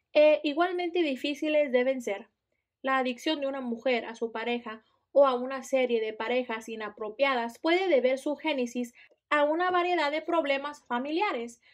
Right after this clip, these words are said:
Aunque resulte irónico, los hijos adultos de alcohólicos tienen más suerte que los de otros antecedentes disfuncionales porque, al menos en las grandes ciudades,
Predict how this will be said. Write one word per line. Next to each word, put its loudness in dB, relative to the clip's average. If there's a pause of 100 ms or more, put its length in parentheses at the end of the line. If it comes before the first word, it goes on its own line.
(200)
Aunque 6
resulte 0
irónico, 0
los 2
hijos 2
adultos 0
de 0
alcohólicos 0
tienen -2
más -6
suerte 0
que 2
los -4
de -4
otros -2
antecedentes -4
disfuncionales -2
porque, 4
al 0
menos -2
en -2
las -4
grandes -4
ciudades, 2